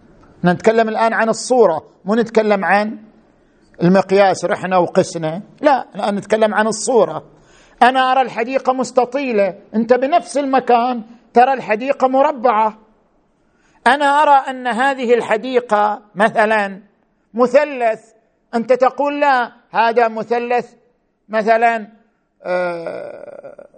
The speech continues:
مؤرب الأضلاع." أنا أرى أن هذا مثلث، مثلث الأضلاع.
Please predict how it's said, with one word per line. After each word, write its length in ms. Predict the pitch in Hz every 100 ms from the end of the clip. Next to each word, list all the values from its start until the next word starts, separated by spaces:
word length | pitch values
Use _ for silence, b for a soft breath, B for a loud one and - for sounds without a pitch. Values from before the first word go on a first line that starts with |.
| _ _ _ _ _ _ _ _ -
مؤرب 580 | 190 254 277 262 247 226
الأضلاع." 840 | 220 208 202 208 196 175 143 175
أنا 240 | 202 202
أرى 180 | 214 214
أن 120 | 214
هذا 200 | 214 208
مثلث، 600 | 214 208 226 226 220 214 220
مثلث 540 | 202 240 277 277 247
الأضلاع. 800 | 240 220 214 214 208 202 180 139